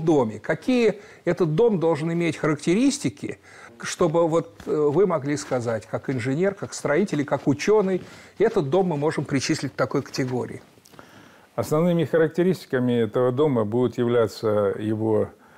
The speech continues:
Speaker 2: э, параметры влажности, температуры, э,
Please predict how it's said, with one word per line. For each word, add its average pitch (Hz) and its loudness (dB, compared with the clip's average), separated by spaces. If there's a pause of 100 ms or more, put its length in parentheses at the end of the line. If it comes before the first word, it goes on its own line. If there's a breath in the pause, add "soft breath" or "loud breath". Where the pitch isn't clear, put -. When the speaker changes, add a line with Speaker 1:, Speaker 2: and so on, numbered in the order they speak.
(200 soft breath)
Speaker 2:
э, 104 0 (360)
параметры 104 0 (180)
влажности, 117 -2 (640 soft breath)
температуры, 110 0 (840 soft breath)
э, 107 0